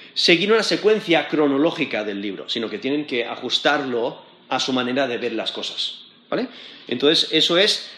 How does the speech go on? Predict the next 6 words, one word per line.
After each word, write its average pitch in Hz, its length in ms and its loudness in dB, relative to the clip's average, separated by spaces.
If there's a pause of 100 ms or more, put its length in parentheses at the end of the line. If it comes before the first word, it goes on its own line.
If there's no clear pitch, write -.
(160)
amilena-, 147 1160 2
amileniarismo, 147 2000 4
¿vale? 196 260 4 (1000)
Luego 190 280 10
tenemos 254 640 6
postmileniarismo. 139 2000 6